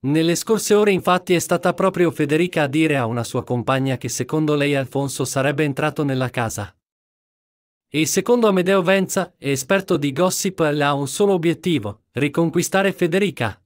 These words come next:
Classe del novantanove, Alfonso ha venticinque anni e vive a Napoli e nella vita è direttore di un locale specializzato in organizzazione di eventi.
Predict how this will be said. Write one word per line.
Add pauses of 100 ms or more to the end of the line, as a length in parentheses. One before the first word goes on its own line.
(1080)
Classe
del
novantanove,
Alfonso
ha
venticinque
anni
e
vive
a
Napoli
e
nella
vita
è
direttore
di
un
locale
specializzato
in
organizzazione
di
eventi.